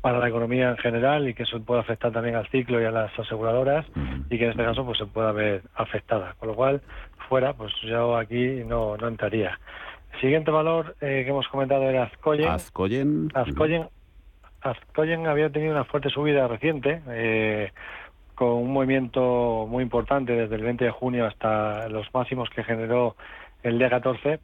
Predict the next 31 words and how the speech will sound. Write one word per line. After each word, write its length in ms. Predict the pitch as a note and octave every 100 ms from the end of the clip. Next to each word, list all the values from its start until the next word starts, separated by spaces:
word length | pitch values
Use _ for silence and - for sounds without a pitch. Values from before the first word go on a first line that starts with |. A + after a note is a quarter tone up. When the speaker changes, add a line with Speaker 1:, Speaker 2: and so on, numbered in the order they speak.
| _
Speaker 1:
pero 160 | D3+ C3+
fijaros 400 | - C3 D3+ D3
que 80 | D3
ese 140 | D3+
día 160 | D3+ C#3+
catorce 580 | C#3+ B2+ C#3+ - D#3 D#3 - - - - A#2+ -
ya, 300 | D3+ C#3+ D3+
eh, 360 | D3+ C3 C3 B2
llegamos 400 | B2+ B2 D3 B2+
a 40 |
una 100 | C#3+
zona 520 | B2+ D3 C#3 C3+ B2 B2
de 160 | B2
resistencia 480 | A#2+ A2 A2 C#3+ C#3
relevante, 600 | B2+ B2 C3 C#3+ C3 C3+
¿no? 160 | C#3 C3
Que 80 |
habían 160 | A#2 B2
sido, 400 | - B2+ B2 A#2 - - - - _ -
pues, 240 | B2+ A#2+ - C3
eh, 340 | B2 A#2+ A#2+
los 160 | A#2 A2+
seis 120 | D#3
ochenta 300 | D3 C#3+ B2+
y 40 | A#2+
cuatro, 520 | C3+ D3 C3 C3+ D#3 - _
que 80 | A2+
lo 120 | G#2+
superó 360 | A2+ A2+ B2+
en 120 | B2 A#2
intradía 560 | G#2+ A2+ C#3+ C#3+ A2+